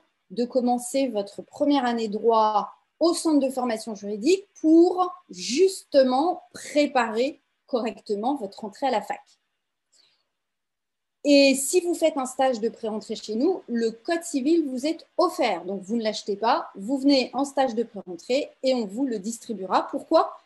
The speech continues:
Eh bien, parce que, euh, nous apprenons à nos élèves à se servir du code civil pendant le stage de pré-rentrée. Et par conséquent, c'est plus simple de vous le distribuer et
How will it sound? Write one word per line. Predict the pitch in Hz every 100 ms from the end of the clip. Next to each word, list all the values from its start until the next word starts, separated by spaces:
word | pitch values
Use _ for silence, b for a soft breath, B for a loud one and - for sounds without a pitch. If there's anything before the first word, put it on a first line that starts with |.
| B B -
Eh | 220
bien, | 247
parce | 240 220 -
que, | 302 311 339 - -
euh, | 220 196 185
nous | 196 220 202
apprenons | 254 247 - 247 254 285 339 - _ _ _ _ -
à | 226
nos | 220 220
élèves | 190 202 196 240 285 277 -
à | 190 -
se | 208
servir | 202 - 294 277 233 262
du | 202 196
code | 190
civil | - 185 262 339
pendant | 214 190
le | 175
stage | - 214 190
de |
pré-rentrée. | 175 - 180 - 247 - _ _ _ -
Et | 240
par | 262 -
conséquent, | 285 269 254 240 294
c'est | 330 233
plus | - 277 -
simple | 285 277 233
de | 226
vous | 208
le | 226
distribuer | 208 247 - 247 208 220 247 285 _ _ _ _ _ -
et | 226